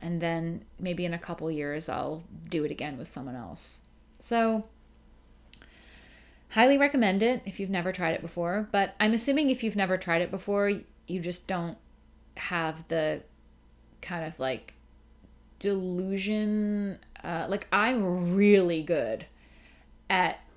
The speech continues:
living in a fantasy world in my head. Like, it was a prime coping mechanism, a coping mechanism of mine in high school when I was dieting. So dieting and, like, the fantasy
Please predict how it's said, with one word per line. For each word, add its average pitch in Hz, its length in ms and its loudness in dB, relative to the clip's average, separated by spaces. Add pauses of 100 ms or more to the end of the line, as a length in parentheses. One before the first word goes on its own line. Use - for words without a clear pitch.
(100)
living 170 720 -2 (340)
in 175 160 -4
a 160 40 -4
fantasy - 460 -10
world 147 360 -4
in 170 100 -6
my 151 80 -6
head. 143 360 -10
Like, 175 240 -4
it 214 200 4
was 185 440 0
a 170 180 2
prime 175 680 -2
coping 165 340 -8
mechanism, 147 480 -10
a 135 120 -10 (320)
coping 208 440 -2
mechanism 165 600 -4
of 156 140 -6
mine 165 520 -2 (840)
in 208 140 4
high 226 200 0
school 160 640 -2 (720)
when 196 800 2
I 180 320 4
was 185 160 -2
dieting. - 500 0
So 175 420 0
dieting 226 680 2 (440)
and, 175 320 0
like, 170 220 -2
the 180 80 -4
fantasy 185 1000 -6